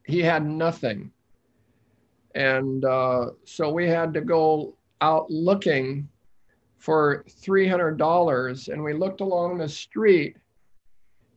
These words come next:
and we couldn't find it. And I don't know what caused me to get a rake, but I got a rake and I put it down in the sewer.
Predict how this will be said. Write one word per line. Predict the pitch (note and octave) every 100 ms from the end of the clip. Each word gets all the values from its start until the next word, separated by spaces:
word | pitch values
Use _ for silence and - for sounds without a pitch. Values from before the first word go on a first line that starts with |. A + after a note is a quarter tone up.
| _ F3
and | E3+
we | E3
couldn't | E3 G3+ F3+
find | D3 F#3+ F3 F3 D3+
it. | C#3 D3 - _ _ _ _ _ _ _ _ -
And | D#3+ D#3+ D#3+ - _ _ _ - - - -
I |
don't | G3+ G#3+
know | G3 F#3+
what | F#3 F#3+ G3 - _ _ _ - - - - _ -
caused | F#3 G3 F#3+ F#3
me | E3+ D3+
to | D3 C#3+ - -
get | F#3+ F#3
a |
rake, | E3+ E3+ F#3+ E3 C3+ D3+
but | D3
I | D3+
got | D3 F#3+ G3
a |
rake | F3 F3+ G3+ E3 D3+ - - _ -
and | D3
I | D3 C#3+
put | - G#3+
it | F#3+ F3+
down | E3+ F3+ F3+ F#3 F#3 -
in | E3+ D#3+
the | D3
sewer. | - - G#3 E3+ A2 F#2